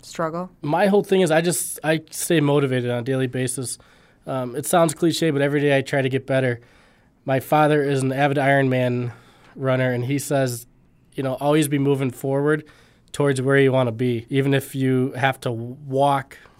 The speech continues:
Speaker 2: um, in his case, walk to the finish line at some point, as long as you're moving forward to where you wanna be. So every day I, I try and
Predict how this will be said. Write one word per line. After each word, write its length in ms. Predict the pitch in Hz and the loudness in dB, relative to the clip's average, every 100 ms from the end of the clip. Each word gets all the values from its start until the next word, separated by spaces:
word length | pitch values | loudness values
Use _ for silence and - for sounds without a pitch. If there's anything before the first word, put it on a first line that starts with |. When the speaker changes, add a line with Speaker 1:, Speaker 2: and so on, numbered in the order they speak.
| - _ _ | -20 _ _
Speaker 2:
um, 220 | 127 123 131 | -10 -8 -6
in 100 | 131 | -2
his 280 | 139 131 - | -2 -4 -12
case, 340 | - 127 123 - | -6 -6 -6 -6
walk 320 | 131 131 127 | 0 0 0
to 100 | 143 | -6
the 80 | 127 | -8
finish 340 | - 131 127 | -6 -6 -6
line 300 | 127 127 123 - - _ _ 135 | -4 -4 -4 -8 -20 _ _ -8
at 140 | 127 | -4
some 220 | - 139 | 0 0
point, 260 | - 135 131 | 0 -2 0
as 100 | 127 | 0
long 120 | 143 | 0
as 80 | 135 | 0
you're 80 | 131 | 0
moving 260 | 135 127 | -2 -4
forward 280 | 117 127 120 | -6 -4 -4
to 40 | 120 | -4
where 140 | 123 | -4
you 100 | 120 | -4
wanna 160 | 120 113 | -4 -6
be. 300 | 123 120 117 - - _ _ _ _ | -4 -6 -8 -16 -20 _ _ _ _
So 180 | - 151 | -2 0
every 220 | 165 170 | 2 2
day 340 | 151 151 143 131 | 2 2 0 -2
I, 340 | 131 123 131 | -8 -8 -10
I 20 | |
try 320 | 117 - 131 | -8 -2 0
and 360 | 127 120 117 | 0 -2 -6